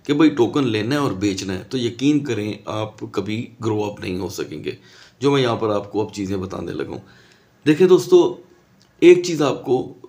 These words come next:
हर सूरत याद रहनी चाहिए कि जब अमेरिकन डेटाज आते हैं, हमेशा ख़ास करके सीपीआई रिपोर्ट, तो वो डिसाइड करती है कि डॉलर वीक कितना हुआ है। अभी की,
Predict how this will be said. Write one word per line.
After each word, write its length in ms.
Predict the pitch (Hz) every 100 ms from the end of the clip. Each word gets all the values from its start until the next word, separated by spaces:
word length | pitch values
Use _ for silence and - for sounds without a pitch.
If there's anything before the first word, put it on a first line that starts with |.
| _ _ _ _ -
हर 220 | - 160
सूरत 420 | - - 147 98
याद 220 | 87 -
रहनी 240 | 69 - -
चाहिए 340 | - - - - _ _ _ -
कि 80 | 143
जब 240 | 151 151
अमेरिकन 520 | 127 117 117 139 139 131
डेटाज 380 | 101 123 120 101
आते 260 | 92 98
हैं, 140 | 107 101 - _ _ _ _ - -
हमेशा 360 | 123 120 120 107 - _ _ _ _ _
ख़ास 280 | - 120 117
करके 320 | 107 107 113 107
सीपीआई 480 | - 139 143 151
रिपोर्ट, 460 | 113 107 95 95 92 - - _
तो 80 | 165
वो 80 | 170
डिसाइड 440 | 139 123 - 127 127
करती 320 | 123 - 113
है 140 | 127
कि 120 | -
डॉलर 300 | 98 101 104 98
वीक 240 | 98 98
कितना 240 | 98 95 95
हुआ 240 | 92 87
है। 120 | - - - _
अभी 320 | 127 127 175 170
की, 300 | - 127